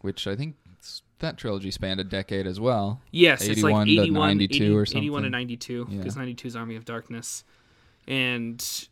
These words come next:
Speaker 2: after he did Army of Darkness,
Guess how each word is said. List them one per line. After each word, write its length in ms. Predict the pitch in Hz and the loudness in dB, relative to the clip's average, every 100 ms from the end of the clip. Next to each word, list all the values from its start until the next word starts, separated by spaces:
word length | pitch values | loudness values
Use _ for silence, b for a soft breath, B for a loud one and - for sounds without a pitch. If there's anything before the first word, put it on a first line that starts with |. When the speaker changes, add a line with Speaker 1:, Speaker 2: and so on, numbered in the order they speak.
| _ | _
Speaker 2:
after 880 | 135 165 180 - 180 160 147 135 127 120 | 4 4 2 2 4 6 6 4 0 -6
he 160 | 139 | -4
did 180 | 143 185 | 0 4
Army 240 | 147 127 | 4 2
of 80 | 110 | -6
Darkness, 680 | 110 101 - 107 - - | -10 -14 -14 -12 -10 -10